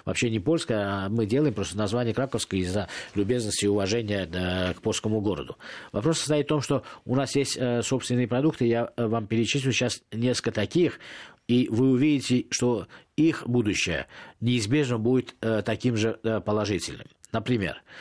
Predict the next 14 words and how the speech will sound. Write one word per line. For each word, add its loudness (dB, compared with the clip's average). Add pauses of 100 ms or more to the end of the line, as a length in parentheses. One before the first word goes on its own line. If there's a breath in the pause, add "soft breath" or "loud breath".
(280 loud breath)
э, 0
зайдите, 2
э, 0
в -2
магазин, -2 (120)
если -2
можно, 0
я 0
назову, 0
какой -4
магазин -2
или -6 (100)
ряд -2
магазинов, -4